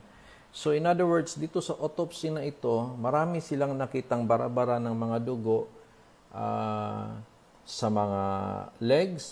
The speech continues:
meron din sa may prostate area, tsaka meron din sa lungs. So, hindi po nila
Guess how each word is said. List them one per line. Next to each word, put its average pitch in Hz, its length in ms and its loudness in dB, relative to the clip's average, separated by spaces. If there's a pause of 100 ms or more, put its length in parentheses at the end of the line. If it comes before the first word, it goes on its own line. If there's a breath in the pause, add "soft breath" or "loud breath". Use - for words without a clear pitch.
meron 110 320 4
din 107 160 2
sa 110 160 -4
may 101 160 -2
prostate 104 480 -2
area, 147 320 0
tsaka 131 240 -4
meron 104 320 0
din 98 160 -4
sa 98 160 -4
lungs. 87 320 -8
So, - 320 -4
hindi 131 240 -2
po 123 160 -2
nila 113 400 2